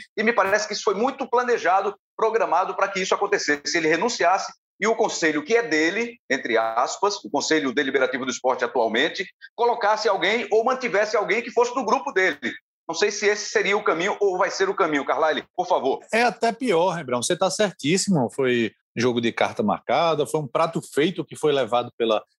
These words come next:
Speaker 2: pela, eu não digo nem pelo conselho, pela cúpula do Conselho Deliberativo. Sabe quando começa a reunião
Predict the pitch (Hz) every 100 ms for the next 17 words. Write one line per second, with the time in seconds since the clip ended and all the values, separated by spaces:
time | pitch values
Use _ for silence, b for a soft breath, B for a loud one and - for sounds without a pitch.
0 | - 208 220 226 220 214 220 220 220 214
1 | 180 135 131 185 180 - 254 202 202 160
2 | 143 135 - _ _ - 151 - 139 131
3 | 127 120 113 101 - 151 175 185 B B
4 | - 196 190 214 196 190 175 165 185 151
5 | 170 147 151 180 208 196